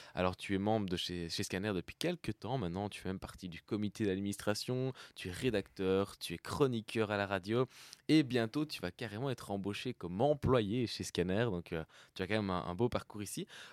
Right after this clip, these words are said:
Donc on va un petit peu voir, euh, qui tu es, même si on t'a déjà un peu présenté pour ceux qui nous ont déjà écoutés,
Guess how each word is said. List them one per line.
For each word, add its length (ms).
Donc 200
on 60
va 140
un 60
petit 160
peu 100
voir, 320
euh, 120
qui 200
tu 240
es, 60
même 180
si 140
on 80
t'a 140
déjà 240
un 60
peu 120
présenté 460
pour 160
ceux 160
qui 160
nous 120
ont 100
déjà 260
écoutés, 440